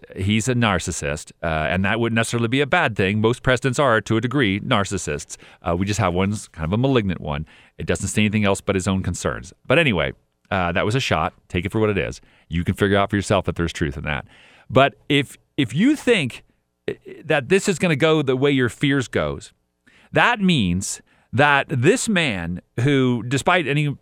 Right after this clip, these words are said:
personal failings or not, uh, who has almost no loyalty, he demands it. And the classic example of people that always demand loyalty is usually because they don't give it. He has a handful of people that may or may not be loyal to him. I mean, the Steve Bannons, but even look at it. He, even the, the two victims,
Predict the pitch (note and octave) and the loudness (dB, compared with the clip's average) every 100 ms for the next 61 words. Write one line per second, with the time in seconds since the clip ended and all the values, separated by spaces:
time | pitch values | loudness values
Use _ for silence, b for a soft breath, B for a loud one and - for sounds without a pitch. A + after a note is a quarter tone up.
0 | _ C#3 C3+ A#2 A2 G2+ F#2+ - A#2+ G2+ | _ 0 0 2 2 4 0 -4 0 0
1 | D#2+ F2+ - b b - A2 G#2+ G#2+ A#2+ | 0 -4 -10 b b -2 0 0 0 2
2 | D3+ D#3+ E3+ E3+ E3+ C3 - _ _ _ | 4 4 2 0 0 -4 -10 _ _ _
3 | _ _ G3+ C4 C4 C#3+ D#3+ F3+ G3 F#3+ | _ _ -2 0 0 0 0 2 2 0
4 | - C3 B2+ B2 G2+ F#2 - F2 D2+ D2 | -2 -2 0 0 -2 -4 -4 -4 -4 -8
5 | - b b F3 D#3+ A#3 D#4 F#3 F#2 C#2+ | -16 b b 2 4 4 4 2 0 -4
6 | - _ - C#3 - B3+ C4 A3+ F3 D3 | -8 _ -2 -2 2 2 2 0 0 2
7 | A#2+ E3+ D#3 B2 D#3+ C#3 C#3 C#3 A2+ B2+ | 2 2 2 2 2 2 4 4 2 2
8 | B2+ A#2 C3+ C3+ A2 B2 F3 G2+ A2 A2 | 2 4 4 4 0 0 -2 -2 0 0
9 | G#2+ G2 F2 G2 E2 - - _ b b | 0 -2 0 0 -2 -8 -16 _ b b
10 | b b b _ C#3+ A3+ C4 B3+ F3+ C#3 | b b b _ 0 2 2 2 2 2
11 | C#3+ C#3 B2+ A2+ G#2+ A2+ G#2+ C3 B2+ A#2+ | 2 0 2 0 2 0 -2 0 0 2
12 | G#2 F#2+ G#2 F#2+ F#2+ F#2+ E2+ F2+ A2+ G2+ | 2 0 0 2 0 0 0 0 0 0
13 | - A2 F#2+ F2 F2 B2+ C#3 C3 F3+ A2+ | 0 -2 0 0 0 0 0 0 0 -2
14 | - G2+ B2+ - B2 C#3+ D#3 C#3+ B2+ C3+ | -2 -2 -2 -2 -4 -2 0 0 0 0
15 | - G#3+ C3 - - C3 A2 G2 | 2 2 4 2 2 2 2 0